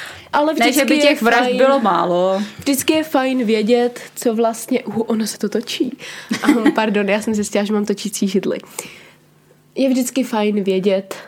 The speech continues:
Speaker 1: co byste od nás tak jako chtěli. A my bychom vám to rádi jako poskytli.
Speaker 2: Říkali jsme si, proč vám neudělat radost, že ano?
Speaker 1: Takže následující dva díly budou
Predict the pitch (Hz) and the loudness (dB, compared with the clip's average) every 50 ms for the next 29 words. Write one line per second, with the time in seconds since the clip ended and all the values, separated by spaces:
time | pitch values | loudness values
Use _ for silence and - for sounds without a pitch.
0 | - _ _ _ _ _ _ _ _ _ _ - - - 202 220 214 - - - | -20 _ _ _ _ _ _ _ _ _ _ -6 -4 -2 -2 -2 -2 -2 -2 -2
1 | - 202 214 208 214 214 - - 214 - 208 208 - 233 233 - - - 156 165 | -2 0 0 0 -2 -2 -2 -4 -4 -2 -2 -2 -2 -2 -4 -4 -4 -2 0 0
2 | 170 175 202 196 - - _ _ _ _ _ _ _ _ _ - - 190 202 208 | 0 0 -2 -4 -6 -14 _ _ _ _ _ _ _ _ _ -6 -2 0 0 2
3 | 208 202 196 196 214 - 226 202 185 185 196 196 202 196 185 185 190 185 190 202 | 2 2 0 0 0 0 0 0 0 0 0 2 2 2 2 0 0 0 -2 -2
4 | 196 - 196 196 - 202 208 208 - - 233 226 - 196 - 170 170 - - - | -2 -2 -4 -2 0 -2 -2 -2 0 -2 -2 -2 0 -2 -2 -2 -4 -8 -14 -20
5 | - - - - 226 240 233 247 240 240 233 220 220 226 220 220 226 214 214 208 | -20 -12 -6 -4 -2 0 0 0 0 2 0 -2 -2 -2 -4 -4 -4 -2 -2 -2
6 | 196 190 185 190 196 196 190 185 - 156 156 147 160 170 196 214 - - 196 196 | 0 0 0 0 0 -2 -2 -2 -2 -4 -2 0 0 -2 -2 -2 -4 -4 -4 -4
7 | 208 214 226 262 311 339 - - - - - - - - 254 240 285 269 262 262 | -2 -2 -2 -2 -2 -4 -4 -10 -20 -20 -20 -4 0 2 2 4 4 4 2 2
8 | 240 - 285 269 269 254 - 277 247 262 240 220 202 202 208 208 202 208 214 226 | 2 2 2 2 0 0 0 0 0 2 0 0 0 0 0 2 2 2 2 2
9 | 247 277 294 294 - _ _ _ _ _ _ - 202 226 214 226 220 214 208 202 | 0 0 -2 -6 -10 _ _ _ _ _ _ -2 -2 0 2 2 2 2 2 2
10 | 208 208 - - | 2 0 0 -2